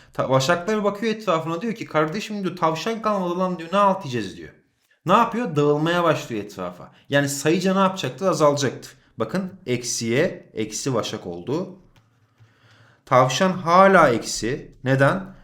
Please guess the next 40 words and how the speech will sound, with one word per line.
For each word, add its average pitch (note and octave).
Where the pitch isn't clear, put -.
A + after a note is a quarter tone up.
Bunun E3
tekrar G3
artı D#3
konuma F3+
geçmesi E3
biraz E3+
zaman D3+
alacaktır. F#2+
Bundan B2+
dolayı. F2+
Devam F#3
ediyorum F#3
sonrasında. C3+
Sonra A3
tavşanlar G#3
diyor B3
ki, -
"Lan," A3
diyor, G#3+
"vaşaklar G3
yok G3
olmuş G#3+
ortalıktan," D#3
diyor. C#3+
"Biz D#3
ne F3+
yapalım? G3
Çoğalalım," D#3+
diyor. F#2+
O C3+
zaman E3
tavşan E3+
ne G3+
yapacaktır? F#3+
Artı D3
konumuna C#3+
geçecektir. -
Tavşan B2
artı B2+
oldu. -